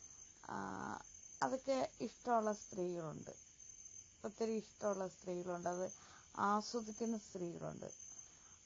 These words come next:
അവര് പൊതുവെ ലൈംഗികമായിട്ട് ഇടപെടാന്, ആ, അതായത് ലിംഗം കയറുന്നതിനേക്കാൾ അവർക്കിഷ്ടം ഇങ്ങനെ നക്കലൊക്കെ ആയിരിക്കും.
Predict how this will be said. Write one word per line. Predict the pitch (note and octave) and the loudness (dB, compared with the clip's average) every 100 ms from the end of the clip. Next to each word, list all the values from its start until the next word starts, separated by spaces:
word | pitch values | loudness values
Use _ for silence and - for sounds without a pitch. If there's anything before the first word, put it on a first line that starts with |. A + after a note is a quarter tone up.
| - | -14
അവര് | - G#3+ A3 A#3+ C4+ | 0 2 4 4 4
പൊതുവെ | - B3 A#3 B3 B3+ A3+ F#3 - - - - F#3+ G3+ | 4 2 4 4 6 6 2 0 -12 -16 -6 0 2
ലൈംഗികമായിട്ട് | G3 F#3+ G3 G#3 A3 A3+ A3 A3 G#3+ A3 A3+ - - | 4 4 4 2 2 2 2 2 0 0 -2 -4 -4
ഇടപെടാന്, | G3+ A#3+ A#3 G#3+ G3 G3 G3 F#3+ - - - - - - | 0 2 4 4 4 2 0 -4 -8 -18 -18 -16 -8 -4
ആ, | G3 F#3 - - - - - - | -2 -4 -6 -10 -20 -18 -18 -2
അതായത് | - A3 A3 G#3+ B3 | 4 6 6 6 2
ലിംഗം | A#3 A3+ A3 A3 C4 C4+ | 2 2 4 4 2 2
കയറുന്നതിനേക്കാൾ | B3+ A3+ G#3 G3+ G3+ G3+ G#3 G3+ G#3 G#3 - A3 A3+ - - | 4 4 4 2 0 0 0 0 0 -2 -2 0 0 0 -2
അവർക്കിഷ്ടം | - F3 G3 - E3+ - F#2+ G2 - - - - - - - | -2 0 -4 -4 -4 -2 -4 -4 -8 -20 -20 -20 -20 -16 -4
ഇങ്ങനെ | G#3+ G#3 G3+ G3+ - - - | 0 2 2 -2 -8 -20 -6
നക്കലൊക്കെ | G#3 G#3 G3+ G3 - G#3+ F3 - | 0 2 2 0 4 4 4 -2
ആയിരിക്കും. | F3 E3 E3+ E3 - | -2 -2 -4 -10 -14